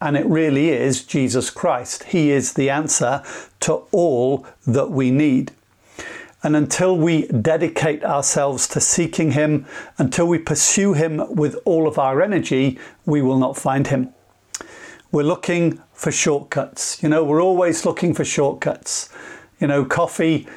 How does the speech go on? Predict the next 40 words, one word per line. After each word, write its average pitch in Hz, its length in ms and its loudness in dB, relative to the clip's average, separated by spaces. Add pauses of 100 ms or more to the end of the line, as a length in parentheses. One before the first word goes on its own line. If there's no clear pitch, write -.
(220)
uh, 143 320 0
can 147 280 0
be 143 320 2
bought 156 480 0
in 139 200 2
beans 175 540 2
and 139 100 4
you 139 100 2
can 131 240 0
grind 156 420 2
it 165 160 0
and 143 100 2
make 139 240 0
it - 60 0
yourself, 156 520 0
or 151 200 2
you 143 80 0
can 135 240 0
buy 135 320 -2
instant 131 480 -2
coffee. - 460 -6 (520)
And 151 160 2
just 170 180 0
about 165 380 -2
everything 156 880 0
is 135 200 -2
being 139 440 2
made 139 520 0
to 131 100 -4
be 135 160 0
done 131 400 0
faster. 123 640 -6 (1200)
Sadly, 147 680 0
that 156 220 -2
also 156 340 0
applies 135 420 -4
to 147 100 -2
the 135 120 -2
Christian - 440 -2
life. - 440 -4